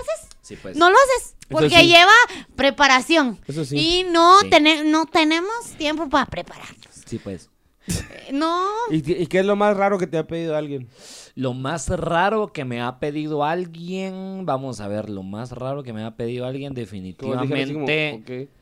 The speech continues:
Speaker 2: definitivamente es como, eh, orinar,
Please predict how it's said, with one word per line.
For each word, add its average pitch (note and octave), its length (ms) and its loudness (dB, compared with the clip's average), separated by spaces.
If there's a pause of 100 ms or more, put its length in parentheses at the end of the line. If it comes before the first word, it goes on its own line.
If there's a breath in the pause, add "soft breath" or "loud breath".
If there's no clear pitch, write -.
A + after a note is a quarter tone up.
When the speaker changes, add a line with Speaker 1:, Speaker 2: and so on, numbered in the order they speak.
(200)
Speaker 2:
definitivamente B2+ 1040 -6
es C3+ 120 -10
como, G#2 840 -6 (140)
eh, F#2+ 580 -6
orinar, A#2 540 -4